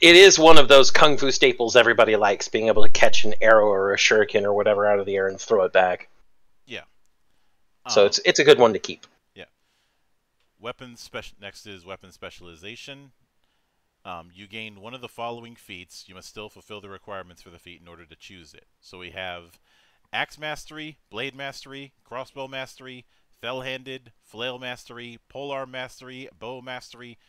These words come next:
Speaker 2: Trapper, and Unarmed Strike Mastery. So you can, so once again, you can be a monk who doesn't have to punch everything. You can
Speaker 1: Yeah,
Speaker 2: be a
Speaker 1: you
Speaker 2: shooty monk.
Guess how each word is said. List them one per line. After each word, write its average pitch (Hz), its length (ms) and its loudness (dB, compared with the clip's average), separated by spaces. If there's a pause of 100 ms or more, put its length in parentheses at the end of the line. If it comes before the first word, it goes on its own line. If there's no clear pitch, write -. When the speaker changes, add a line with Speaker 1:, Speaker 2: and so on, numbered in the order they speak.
(180)
Speaker 2:
Trapper, 123 440 -14
and 101 320 -20
Unarmed 120 340 -16
Strike 123 400 -18
Mastery. 87 560 -20 (1800)
So 120 300 -16
you 120 220 -18
can, 180 260 -20 (140)
so 127 400 -16 (280)
once 127 200 -16
again, 175 420 -10 (260)
you 165 160 -16
can 196 140 -18
be 180 120 -14
a 175 60 -10
monk 175 320 -14
who 175 140 -18
doesn't 175 360 -12
have 165 160 -12
to 151 100 -18
punch 165 320 -18
everything. 117 460 -18 (1160)
You 247 120 -20
can - 100 -10
Speaker 1:
Yeah, 127 240 4
Speaker 2:
be 110 60 -12
a - 20 -10
Speaker 1:
you 127 100 -8
Speaker 2:
shooty 170 180 -16
monk. 113 360 -18